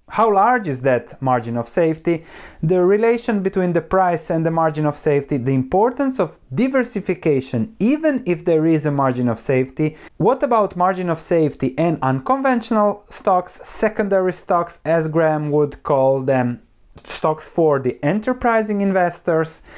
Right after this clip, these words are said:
then a little bit about margin of safety and investing and how it's best to invest when investing looks more like crazy speculation. Then we're going to touch on Graham's view on fair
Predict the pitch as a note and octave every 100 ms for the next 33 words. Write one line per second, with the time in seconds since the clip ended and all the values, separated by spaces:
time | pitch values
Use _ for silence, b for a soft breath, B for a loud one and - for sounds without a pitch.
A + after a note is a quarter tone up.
0 | - G#3+ B3 A3+ A#3+ C4 A#3 A3 G3+ -
1 | - - - _ - E3 G3 F3+ E3+ F#3
2 | A#3 C4+ B3+ B3+ G#3 F3+ D#3+ - F3+ G3+
3 | - E3 D#3+ F#3 - D#3+ D3 C3+ B2+ A#3
4 | D#4 C#4 E3+ F#3 C#4+ - - F#3+ F3 E3+
5 | D#3 - - A2 C3+ A#3 D4+ C4+ E3+ E3
6 | F#3 G#3+ - D#3 D3 A#3 - F3 E3+ D3+
7 | C3 C#3 C3 C3 E3+ F3+ E3 C#3 - A#2
8 | C#3 B2 A#2 A2+ F#3 A3+ - B B B
9 | - E3 D3 A#3 G3+ F#3+ F3 E3 D3+ D3
10 | - - G3+ G3 E3+ D#3 C#3 F3+ A#3+ C4+
11 | - F3 F3+ D#3 C3 A#2+ - - G3+ B3+
12 | A#3 -